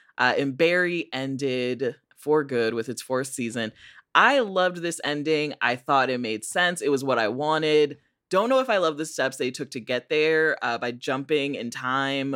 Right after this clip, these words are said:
We didn't get as much time with the characters as you want. You know, you wanna spend time with Hank. You wanna spend time with Fu-, Fuchs. And instead, you know, we just jumped ahead to, to the end of the story. So,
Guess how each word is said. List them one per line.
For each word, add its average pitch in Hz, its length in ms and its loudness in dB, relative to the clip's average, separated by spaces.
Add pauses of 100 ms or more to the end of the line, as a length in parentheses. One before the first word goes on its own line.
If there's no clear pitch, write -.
We 127 120 -6
didn't 127 220 -4
get 131 140 0
as 127 120 0
much 117 200 -6
time 127 260 -2
with 123 80 -6
the 127 60 -14
characters 135 800 0
as 120 260 -4
you 120 80 -6
want. 92 260 -8
You 123 80 -6
know, 120 140 0
you 127 160 -2
wanna 135 360 2
spend 117 360 0
time 117 260 0
with 107 140 -6
Hank. 110 260 -6
You 123 100 -8
wanna 123 220 -2
spend 117 300 -4
time 110 360 -2 (320)
with 135 320 0
Fu-, 123 280 -2 (180)
Fuchs. - 480 -2
And 117 300 -4
instead, 123 640 -2 (440)
you 131 100 -6
know, 127 100 0
we 127 80 0
just 131 180 -6
jumped 135 240 -2
ahead 139 380 2
to, 117 260 0
to 127 120 -8
the 117 120 -2
end 123 80 -2
of 117 60 -6
the 117 60 -8
story. 113 400 -6
So, 110 420 -6